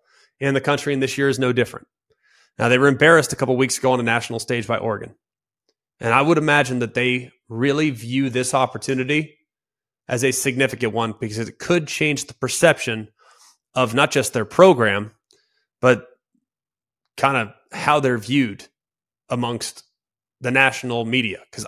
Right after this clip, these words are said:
I'm not sold on Utah at the moment. I'm gonna be honest, I'm not sold on them at all. I think their offense is very, very, very inconsistent. So if they can get it going against Washington, that'll change my opinion. I think it'll change a lot of others' opinion as well. Utah is excellent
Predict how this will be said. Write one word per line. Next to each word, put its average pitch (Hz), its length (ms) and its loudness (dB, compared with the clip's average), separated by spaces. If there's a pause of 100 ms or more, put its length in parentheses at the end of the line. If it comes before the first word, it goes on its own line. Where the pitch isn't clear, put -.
I'm 190 280 2
not 151 200 2
sold 143 280 2
on 117 120 0
Utah 110 300 -4
at 95 80 -8
the 107 80 -12
moment. 92 300 -14 (260)
I'm 123 80 -10
gonna 135 100 -4
be 151 80 0
honest, 139 240 -2
I'm 120 60 -10
not 131 180 -2
sold 135 200 2
on 117 100 0
them 113 100 -4
at 104 80 -4
all. 113 300 -2
I 143 40 -4
think 131 120 -4
their 120 100 -4
offense 131 540 0 (400)
is 120 240 -2
very, 135 380 2
very, 123 360 0
very 113 380 0
inconsistent. 107 720 -8 (580)
So 131 140 -2
if 113 60 2
they 151 120 4
can 185 80 0
get 175 140 4
it 139 60 0
going 147 400 2 (240)
against 120 340 -4
Washington, 147 600 0 (240)
that'll 123 140 -2
change 139 260 0
my 143 160 4
opinion. 160 380 0
I - 40 -16
think 120 100 -6
it'll 123 140 -4
change 127 200 -4
a 120 60 -6
lot 120 160 0
of 110 60 -4
others' 117 260 -6 (420)
opinion 113 320 -8
as 104 260 -4
well. 104 260 -4
Utah 143 340 2
is 127 260 -6
excellent 120 460 -6